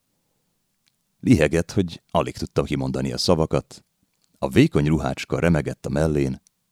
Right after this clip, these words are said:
Az arca piros volt, mintha festékkel kenték volna be.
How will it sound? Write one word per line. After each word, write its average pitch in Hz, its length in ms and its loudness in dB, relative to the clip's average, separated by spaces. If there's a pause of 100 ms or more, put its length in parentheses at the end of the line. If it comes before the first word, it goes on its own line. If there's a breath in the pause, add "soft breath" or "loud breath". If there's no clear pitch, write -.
(480)
Az - 140 -4
arca - 300 2
piros 101 360 2
volt, 123 280 -2
mintha 69 200 -6
festékkel - 640 -8
kenték - 380 -8
volna 64 260 -6
be. 65 220 -12